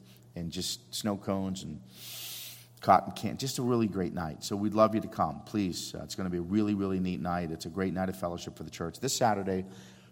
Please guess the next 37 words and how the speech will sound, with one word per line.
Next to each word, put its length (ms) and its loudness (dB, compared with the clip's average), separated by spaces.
two 140 2
blocks 400 8
south 420 4
and 100 -2
two 140 -2
blocks 440 2
west. 360 4
It's 140 -6
not 180 4
here. 240 2
Two 120 -4
blocks 380 6
south 300 2
to 120 -4
Deerfield 720 0
Beach 320 -2
Middle 220 4
School. 440 -6
If 60 -12
you 100 -4
need 180 2
any 100 2
more 140 2
information, 480 -2
let 120 -2
us 160 -4
know. 200 -4
Wayne 200 8
and 120 6
his 160 2
team 240 4
will 80 4
be 100 2
doing, 240 0
nothing 300 8
to 60 2
bring. 280 4